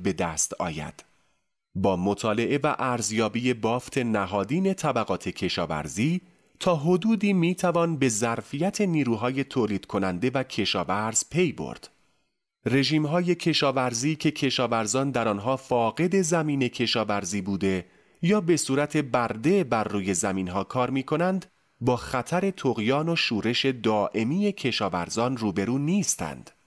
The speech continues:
علت عمده آن نیز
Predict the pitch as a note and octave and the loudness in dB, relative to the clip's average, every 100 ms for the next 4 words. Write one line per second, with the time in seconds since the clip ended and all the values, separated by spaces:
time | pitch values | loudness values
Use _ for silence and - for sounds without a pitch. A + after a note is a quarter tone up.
0 | _ _ _ _ _ - C#3 C3+ C3+ C3 | _ _ _ _ _ 0 2 4 2 0
1 | C#3 - C3+ C3+ C3 C3 C#3 - F3+ G#3 | 0 2 2 2 2 2 2 0 0 2
2 | G#3 G3+ F#3+ | 0 0 0